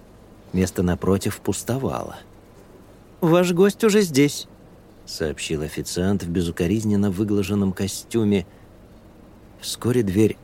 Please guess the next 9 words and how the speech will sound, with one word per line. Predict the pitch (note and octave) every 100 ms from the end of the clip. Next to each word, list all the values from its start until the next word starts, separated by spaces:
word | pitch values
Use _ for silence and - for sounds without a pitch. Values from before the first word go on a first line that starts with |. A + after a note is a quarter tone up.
| - -
распахнулась, | F#2 F2 - D#2 - F#2 E3 D#3 C#3+ - -
и | E2
вошла | E2 - - F#2+ A2 A2+ - - - - - - - - - - - - - - - - -
бабушка. | B2+ G3+ G#3 F#3 C#3 - - - - - - - - - - - - - - - - - -
Она | F#2+ G2
нерешительно | G2 G#2 G#2+ - A#2 A#2+ A2+ G#2
села | - A2+ G#2+
напротив | G#2+ A2 A2 A2 -
Чунина. | B2 A#2 A#2 G2+